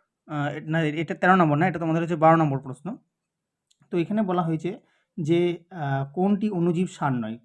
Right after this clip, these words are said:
এখানে অণুজীব সার নয় যেটি, সেটা হচ্ছে তোমাদের সাইকাস। এরপর হচ্ছে ঝাঁঝি হলো, ঝাঁঝি হচ্ছে এক প্রকার হাইড্রোফাইট,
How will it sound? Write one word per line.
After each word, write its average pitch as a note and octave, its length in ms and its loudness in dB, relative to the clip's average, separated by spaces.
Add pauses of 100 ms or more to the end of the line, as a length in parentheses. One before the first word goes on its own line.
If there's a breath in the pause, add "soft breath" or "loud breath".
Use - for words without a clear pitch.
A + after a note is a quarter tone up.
(140)
এখানে E3+ 160 -2
অণুজীব F#3 300 0
সার F#3+ 260 -2
নয় F#3 180 0
যেটি, D#3 180 -2
সেটা E3 200 -8
হচ্ছে D#3+ 160 -8
তোমাদের D#3 300 -4
সাইকাস। D3 440 -6 (580)
এরপর F#3 240 -4
হচ্ছে G#3+ 180 -4
ঝাঁঝি D3+ 460 -2
হলো, C#3 200 0 (180)
ঝাঁঝি D#3+ 320 -2
হচ্ছে G#3 200 -4
এক C#3+ 160 -4
প্রকার D3 240 0 (360)
হাইড্রোফাইট, D3+ 540 -4